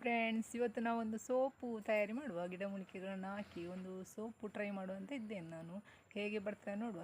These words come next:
ಸೋಪು ರೆಡಿ ಮಾಡುವ ನಾವು ಇವತ್ತೊಂದು, ಬನ್ನಿ. ನಾವು ಇವತ್ತೊಂದು ಸೋಪ್ ರೆಡಿ ಮಾಡುವ. ನಾನೊಂದು ಟ್ರೈ ಮಾಡೋದು ಸೋಪು ಮಾಡುವ ಅಂತ.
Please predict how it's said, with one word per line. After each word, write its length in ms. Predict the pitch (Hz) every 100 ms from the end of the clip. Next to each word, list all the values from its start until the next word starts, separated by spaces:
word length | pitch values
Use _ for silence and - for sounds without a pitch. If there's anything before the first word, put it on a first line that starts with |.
| -
ಸೋಪು 320 | 202 196 190 185 185 185 185 190
ರೆಡಿ 160 | 190 190
ಮಾಡುವ 220 | 202 170 165
ನಾವು 120 | 165 -
ಇವತ್ತೊಂದು, 460 | 165 - - 82 - 185
ಬನ್ನಿ. 260 | - 87 156 - _ _ _ _ _ - _ _ _ _ _ _ _ _ - - 1077 - - _ _ _ _ _ _ _ _ _ - _ _ _ _ _ 208
ನಾವು 220 | 202 208 214
ಇವತ್ತೊಂದು 500 | 220 220 226 214 214 214 208 208 -
ಸೋಪ್ 280 | 233 254 247 240
ರೆಡಿ 180 | 226 240
ಮಾಡುವ. 200 | 247 180 180 208 202
ನಾನೊಂದು 320 | 202 214 226 220
ಟ್ರೈ 160 | 226 262 262
ಮಾಡೋದು 360 | 220 175 180 208 202 - - - - - -
ಸೋಪು 280 | 233 233 220 202
ಮಾಡುವ 240 | 196 202 202
ಅಂತ. 160 | 190